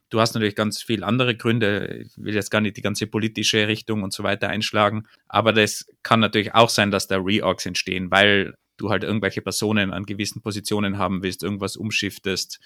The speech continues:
irgendwas umstrukturierst, was überhaupt gar nichts damit zu tun hat, die Kommunikation zu verbessern. Also das haben wir jetzt mal bewusst ausgeklammert, diese ganzen Gründe, sondern wir gehen davon aus, dass man wirklich ein Problem lösen wollen und einen Painpoint haben und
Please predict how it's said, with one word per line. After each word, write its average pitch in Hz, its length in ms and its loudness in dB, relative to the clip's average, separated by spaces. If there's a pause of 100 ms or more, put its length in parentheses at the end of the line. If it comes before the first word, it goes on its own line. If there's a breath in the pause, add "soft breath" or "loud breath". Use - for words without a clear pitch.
(140 soft breath)
irgendwas 107 320 -2
umstrukturierst, 113 840 0
was 110 140 0
überhaupt 123 480 4
gar 104 120 6
nichts 107 220 -2
damit 101 260 -4
zu 101 120 -8
tun 113 200 -2
hat, 101 200 -6
die 90 40 -12
Kommunikation 95 600 -6
zu - 140 -12
verbessern. 85 500 -10 (360 loud breath)
Also 101 180 0
das 110 180 4
haben 120 140 6
wir 110 80 8
jetzt 107 160 2
mal 104 120 2
bewusst 113 460 -6
ausgeklammert, 113 880 0
diese 107 240 -4
ganzen 104 300 -4
Gründe, 110 320 -2
sondern 101 240 -6
wir 101 100 -2
gehen 104 220 -2
davon 101 260 -4
aus, 95 240 -2
dass - 180 -10
man 101 120 -10
wirklich 101 280 -12
ein 101 140 -12
Problem 101 460 2
lösen 98 400 -2
wollen 95 320 -2 (320 soft breath)
und 101 200 -10
einen 101 160 -2
Painpoint 92 600 -4
haben 95 300 -2
und - 360 -14